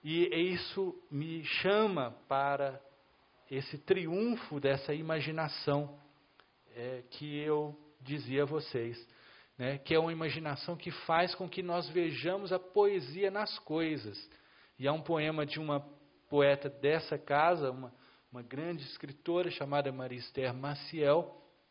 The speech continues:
em que ela vai dizer que nem toda poesia chega à palavra. A poesia já está nas coisas, mas nós precisamos adequar o nosso olhar para vê-la. Nós precisamos nos abrir para isso,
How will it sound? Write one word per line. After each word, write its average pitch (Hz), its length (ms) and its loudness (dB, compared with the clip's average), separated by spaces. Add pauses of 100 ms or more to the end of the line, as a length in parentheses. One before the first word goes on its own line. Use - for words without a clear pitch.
(760)
em 147 80 -4
que 147 80 -4
ela 151 140 4
vai 156 100 2
dizer 151 240 -2
que 160 120 -2
nem 180 180 -4
toda 175 260 0
poesia 160 640 0
chega 165 500 -2
à 147 40 -2
palavra. 120 880 0 (840)
A - 40 -14
poesia 156 420 -4
já 160 120 -4
está 160 420 0 (600)
nas 160 320 -6
coisas, 139 560 -8
mas 156 220 -4
nós 175 260 -4
precisamos 170 720 -6
adequar 165 680 0
o 151 80 -2
nosso 139 400 -4
olhar 123 540 -2
para 131 240 -8
vê-la. 107 480 -10 (640)
Nós 127 180 -8
precisamos 151 640 -6
nos 165 220 -8
abrir 156 680 -4
para 104 200 -12
isso, 101 380 -18